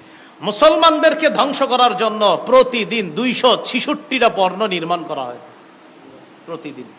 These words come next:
প্রতিদিন। কোন কোন জরিপে আসছে প্রতি ঊনচল্লিশ,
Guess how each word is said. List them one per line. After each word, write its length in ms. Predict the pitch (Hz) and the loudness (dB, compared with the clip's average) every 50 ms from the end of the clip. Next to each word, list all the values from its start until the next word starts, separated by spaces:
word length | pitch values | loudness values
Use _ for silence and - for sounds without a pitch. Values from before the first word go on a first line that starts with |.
| - - - - - - - - - - - - - - - - - | -20 -20 -20 -20 -20 -20 -20 -20 -20 -20 -20 -20 -20 -20 -20 -12 -4
প্রতিদিন। 640 | - 180 196 196 196 196 175 160 143 147 156 135 117 - - - - - - - - - - - - - - | 0 2 2 2 2 0 -2 -2 0 -2 -2 -4 -6 -10 -16 -18 -20 -20 -20 -20 -20 -20 -20 -20 -20 -10 -4
কোন 180 | - 202 226 269 | 0 2 2 2
কোন 200 | 254 285 294 302 | 4 4 4 4
জরিপে 340 | 220 247 285 294 311 285 302 | 6 6 6 6 6 6 6
আসছে 240 | 285 302 302 302 240 | 4 4 2 0 0
প্রতি 280 | - 285 277 285 285 | 0 0 0 2 0
ঊনচল্লিশ, 880 | 269 269 269 302 294 302 294 269 269 262 311 302 - - - - - | 0 0 0 0 2 2 0 2 2 0 0 -2 -2 -6 -14 -16 -16